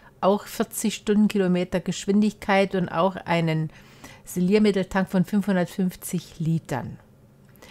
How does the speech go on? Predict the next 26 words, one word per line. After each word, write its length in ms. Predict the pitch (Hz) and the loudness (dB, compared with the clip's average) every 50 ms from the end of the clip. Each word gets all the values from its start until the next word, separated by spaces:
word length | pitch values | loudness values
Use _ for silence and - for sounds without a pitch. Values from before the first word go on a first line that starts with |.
| - - - - - - - _ - | -20 -20 -20 -20 -20 -20 -20 _ 0
Ein 220 | 196 190 - - | 0 0 0 0
Eigengewicht 680 | - 196 226 247 269 262 277 247 226 247 226 - - - | 0 2 2 2 2 2 2 2 2 2 0 0 0 -2
hat 220 | 233 226 - 208 | -2 -2 0 0
er 220 | 214 208 208 - - - - - | 0 2 0 0 -4 -10 -12 -6
genau 460 | - 175 170 165 165 180 202 208 180 | -4 -2 0 2 2 2 2 2 2
wie 100 | 196 180 | 0 0
der 180 | 160 165 - - | 0 0 0 0
andere 280 | 170 180 202 196 196 | 0 0 0 0 -2
von 220 | 180 - 180 196 165 | -2 0 0 -2 0
siebzehn 520 | - - 226 - - - - - 214 - | -2 -4 -6 -6 -6 -8 -8 -6 -6 -6
Komma 240 | - - 185 180 175 | -6 -4 -4 -4 -4
und 240 | 165 165 165 - - - | -4 -6 -6 -8 -10 -10
eine 380 | - 147 151 160 151 143 135 - | -8 -4 -4 -4 -4 -4 -8 -8
Tonne. 400 | - - 139 135 - - 180 165 - - - - - - - | -6 -6 -4 -4 -6 -8 -12 -14 -20 -20 -20 -20 -20 -20 -20
Ich 140 | - - - | -20 -14 -8
denk 260 | - 180 175 185 - - | -6 -4 -4 -4 -4 -6
mal, 60 | 170 | -6
das 240 | 160 151 - - - | -6 -6 -8 -6 -6
war 80 | 165 | -4
hier 200 | 170 170 175 160 | -4 -4 -4 -4
genauso. 560 | 156 165 156 156 151 151 156 170 - 214 196 | -4 -4 -4 -2 -2 -4 -4 -6 -6 -8 -8
Schnell 260 | - - - 165 160 156 | -6 -4 -4 -4 -4 -4
noch 140 | 151 143 | -4 -6
mal 160 | 139 - - - | -6 -8 -8 -8
schauen. 360 | - 160 156 180 214 233 214 - | -6 -4 -2 -2 -2 -4 -6 -8
Jawohl. 440 | - 143 135 135 151 160 165 147 135 | -8 -8 -4 -2 0 0 0 0 -2